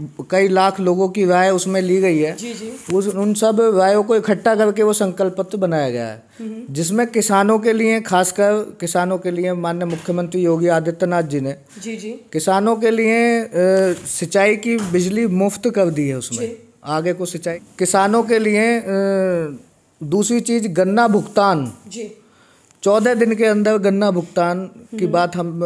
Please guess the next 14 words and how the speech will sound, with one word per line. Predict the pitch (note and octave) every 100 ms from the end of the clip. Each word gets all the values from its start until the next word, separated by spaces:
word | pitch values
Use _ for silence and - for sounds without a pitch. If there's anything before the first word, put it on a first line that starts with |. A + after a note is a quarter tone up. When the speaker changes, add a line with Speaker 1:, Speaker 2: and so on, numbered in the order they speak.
| E3
Speaker 1:
मुख्यमंत्री | E3 E3 F3 F3 E3+
हमारे | E3+ E3+ E3+
पहले | D#3+ D#3 F3+
भी | G3+
कहते | F#3 E3 E3
आए | D#3 D3+
हैं |
और | E3
प्रयास | F3 D#3+ D#3+ F3 E3+
किया | F3+ E3+
गया | D#3 D3+
है। | D#3
गन्ना | E3 D#3+ E3
भुगतान | D3+ D3+ D#3+ D#3+